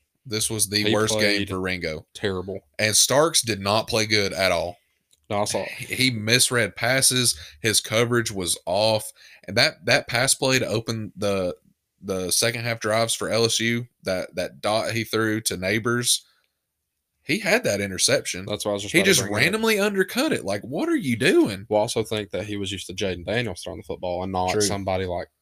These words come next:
Speaker 2: Nussmeier.
Speaker 1: Nussmeier zipped that
Speaker 2: I
Speaker 1: thing in
Speaker 2: was
Speaker 1: there,
Speaker 2: like, who
Speaker 1: son.
Speaker 2: has, I mean, even Mom was, when I got home, was talking about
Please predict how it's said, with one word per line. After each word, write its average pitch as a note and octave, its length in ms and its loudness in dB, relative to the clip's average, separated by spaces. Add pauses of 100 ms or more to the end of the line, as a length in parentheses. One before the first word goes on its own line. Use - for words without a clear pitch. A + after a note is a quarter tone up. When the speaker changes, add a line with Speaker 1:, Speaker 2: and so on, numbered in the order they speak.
(300)
Speaker 2:
Nussmeier. G#2 380 0
Speaker 1:
Nussmeier F2 400 2
zipped G#2+ 360 0
that E2+ 180 -4
Speaker 2:
I G#2 100 4
Speaker 1:
thing G2 180 0
in F#2+ 60 2
Speaker 2:
was - 180 0
Speaker 1:
there, G2 80 0
Speaker 2:
like, G2+ 60 2
who F#2+ 40 0
Speaker 1:
son. F#2+ 60 -2
Speaker 2:
has, F#2+ 720 0 (580)
I - 100 -8
mean, F#2+ 120 -2
even G2+ 260 0
Mom G#2 300 -2
was, - 380 -6
when G#2+ 160 -6
I G2+ 80 -4
got G2+ 180 -2
home, G#2+ 220 -4
was F#2+ 100 -8
talking F#2 260 -6
about F#2 280 -4